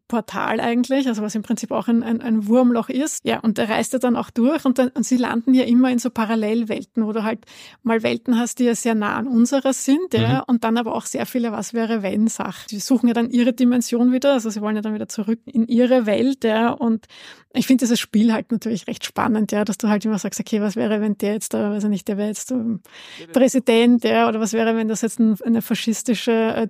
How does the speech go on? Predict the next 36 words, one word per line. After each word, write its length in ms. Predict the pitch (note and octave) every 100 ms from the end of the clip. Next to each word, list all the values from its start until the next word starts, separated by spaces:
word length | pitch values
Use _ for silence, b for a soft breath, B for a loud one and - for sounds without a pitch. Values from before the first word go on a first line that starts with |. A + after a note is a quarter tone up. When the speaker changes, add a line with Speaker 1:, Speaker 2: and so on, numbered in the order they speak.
| A#3
Speaker 2:
Mhm. 160 | A#3+ C3
Speaker 1:
Diktatur 320 | C3+ A#3+ A#3+
wäre, 260 | A#3 A3+
die 140 | A#3 A3+
U 120 | A3+
S 160 | A3+ -
A 340 | A3 A3+ A3+
und 280 | A3+ G#3+ G#3+ -
Speaker 2:
Ja, 80 | D3
das 120 | D#3
Schöne 220 | - D#3+ E3
ist, 140 | -
kannst 180 | D3+ C#3+
du 40 |
machen, 220 | D3+ C3
was 100 | C#3+
du 100 | B2
willst. 320 | C#3 C3 - - _
Speaker 1:
Genau. 360 | - B3+ A3 G#3+
Speaker 2:
Weil 200 | A2+ G#2+
du 140 | B2+
die 100 | B2+
Regeln 320 | B2+ A#2 C#3 D3
machst 340 | E3+ D3+ -
und, 260 | D#3 D3 -
ähm, 400 | D3 C#3 C#3+ E3 _ _ _ _ _ _ -
also 260 | - G#2 B2
für 260 | - - -
Autoren 360 | A2 G#2+ G#2+
gibt's 200 | C3 A2
weniges, 300 | - A#2 G#2+
das 320 | G2+ F#2+ - -
schöner 340 | - F#2+ F#2
ist, 220 | F2 - - -
glaub 180 | - F2
ich. 180 | -